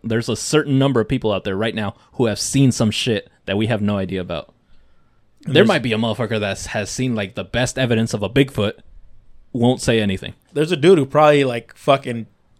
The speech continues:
Speaker 2: just chill with the Bigfoot one night.
Speaker 1: <laughs> There's a lady that fucked Bigfoot.
Speaker 2: There's a, u-, uh, Cal-, uh, not California. There's a United States representative who wants to fuck Bigfoot, has written stories about fucking Bigfoot.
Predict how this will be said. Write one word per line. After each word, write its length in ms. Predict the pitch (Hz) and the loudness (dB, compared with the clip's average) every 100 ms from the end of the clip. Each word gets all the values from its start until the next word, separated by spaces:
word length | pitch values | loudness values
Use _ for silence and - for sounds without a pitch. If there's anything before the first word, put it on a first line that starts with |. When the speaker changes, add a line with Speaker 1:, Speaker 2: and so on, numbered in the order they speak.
| _ | _
Speaker 2:
just 180 | - - | -16 -2
chill 160 | - 160 | 2 4
with 120 | 160 | 2
the 60 | 123 | 2
Bigfoot 440 | 175 - 220 175 | 2 6 6 8
one 160 | 156 143 | 6 4
night. 260 | 131 - - - | 0 -4 -8 -6
Speaker 1:
<laughs> 340 | 113 127 - _ _ - | -4 -6 -12 _ _ -6
There's 100 | 110 | -4
a 40 | 95 | -2
lady 240 | 127 143 | 0 0
that 140 | 98 - | -2 -4
fucked 300 | - 143 - | -6 -6 -8
Bigfoot. 320 | 98 98 - _ _ _ _ | -8 -10 -12 _ _ _ _
Speaker 2:
There's 280 | 151 160 151 | 4 4 6
a, 280 | 156 147 135 | 6 6 4
u-, 240 | 139 151 165 | 2 0 0
uh, 420 | 143 131 123 120 123 | 0 2 2 0 -4
Cal-, 340 | - 156 151 | -4 -2 -2
uh, 40 | 135 | -2
not 220 | 127 127 | -4 -10
California. 300 | - 113 113 | -14 -16 -8
There's 180 | 131 135 | -4 0
a 260 | 139 123 | 2 0
United 220 | 117 139 135 | -2 -4 -4
States 60 | 139 | -4
representative 600 | 127 123 127 180 156 117 | -6 -4 -2 0 0 -2
who 120 | - | -4
wants 240 | 127 160 190 | 0 0 0
to 80 | 139 | -4
fuck 320 | - 285 - | 0 0 0
Bigfoot, 440 | 139 - - 123 | -4 -2 -2 0
has 160 | 135 143 | 2 4
written 180 | 202 185 | 2 2
stories 340 | 262 311 262 | 2 2 2
about 240 | 170 127 117 | -2 -4 0
fucking 300 | 135 135 127 | -2 0 -2
Bigfoot. 440 | 127 - 120 | -4 -2 -4